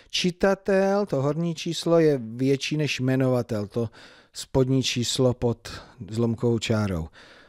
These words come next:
Menší, menší, menší. Hele,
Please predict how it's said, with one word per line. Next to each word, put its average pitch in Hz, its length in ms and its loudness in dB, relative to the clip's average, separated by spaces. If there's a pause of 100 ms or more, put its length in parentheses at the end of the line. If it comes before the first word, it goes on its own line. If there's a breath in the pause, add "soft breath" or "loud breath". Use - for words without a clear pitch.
(340 loud breath)
Menší, 151 520 0
menší, 139 640 2
menší. 127 320 0
Hele, 139 320 2